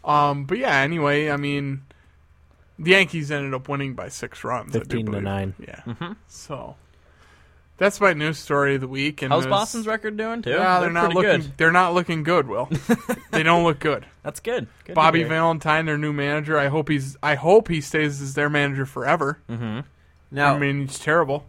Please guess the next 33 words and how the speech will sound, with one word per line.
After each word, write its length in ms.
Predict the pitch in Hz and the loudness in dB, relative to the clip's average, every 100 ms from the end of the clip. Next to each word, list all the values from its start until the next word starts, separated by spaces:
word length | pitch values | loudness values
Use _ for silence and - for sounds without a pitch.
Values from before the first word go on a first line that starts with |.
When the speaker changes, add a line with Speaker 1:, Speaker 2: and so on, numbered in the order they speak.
| - | -4
Speaker 4:
now, 220 | 156 151 | 2 4
where's 340 | 147 180 214 | 6 4 2
Boston 680 | - 123 110 107 - 95 110 - - - | 2 4 4 2 -8 -14 -16 -20 -20 -16
in 140 | 113 | -12
relation 360 | 107 107 104 107 | -8 -8 -6 -8
to 100 | - 104 101 - - | -8 -10 -12 -14 -16
the, 60 | 113 | -12
uh, 240 | 95 95 - - | -10 -10 -14 -14
New 120 | 123 | -12
York? 280 | 113 92 - - - - - - | -10 -12 -14 -20 -20 -20 -16 -6
Speaker 1:
In 80 | |
relation 320 | 156 147 139 147 | -4 -4 -4 -4
to 60 | |
New 160 | 139 139 | -4 -2
York, 300 | 135 143 139 | -2 -4 -4
they're 180 | 180 196 | -2 2
up 220 | 196 196 | 2 0
north. 340 | 147 139 147 - 120 | -2 -4 -4 -12 -10
Speaker 2:
Northeast. 440 | 104 104 101 104 | -8 -6 -8 -6
Speaker 4:
North 200 | 117 113 | -4 -4
somewhere. 300 | - - 170 | -6 -4 -2
Speaker 1:
Northeast, 420 | 160 139 151 - 147 | -2 -4 -6 -8 -8
yeah. 160 | 143 139 | -8 -10
Speaker 4:
No, 120 | 123 - - | -16 -18 -10
are 100 | 127 | -4
they 160 | 120 127 | -2 0
in 120 | 127 | -2
Canada? 360 | 127 92 101 139 | -4 -4 -4 -6
Is 120 | 113 | -2
Boston 340 | 117 127 147 | 0 0 -4
a 60 | 135 | -10
Canadian 420 | 117 101 104 117 | -8 -8 -8 -10
city? 240 | 139 147 | -10 -12